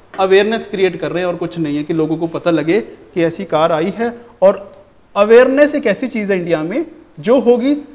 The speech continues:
जब आप किसी को समझाओगे, environment के benefits बताओगे और fifty years का फ्यूचर बताओगे, तब उसको लगेगा, "यार, what really matters is not the money, it is the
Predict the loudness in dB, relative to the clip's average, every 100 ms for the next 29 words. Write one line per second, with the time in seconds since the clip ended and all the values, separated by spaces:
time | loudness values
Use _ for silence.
0 | -4 2 2 0 -2 -4 -4 -2 -2 0
1 | 2 2 2 -4 -12 -20 _ _ _ 0
2 | 4 6 6 2 0 0 0 -2 -4 -2
3 | 0 2 2 0 -4 -6 -20 _ 2 4
4 | 4 -4 -18 -20 _ -2 -2 0 2 2
5 | 2 -4 -2 -2 2 2 2 0 -2 -6
6 | 0 0 0 0 2 2 0 0 0 0
7 | -4 -16 _ _ 0 0 2 -2 0 -4
8 | -6 -8 -10 -10 -4 -2 0 -2 -2 -4
9 | -6 -6 -4 -4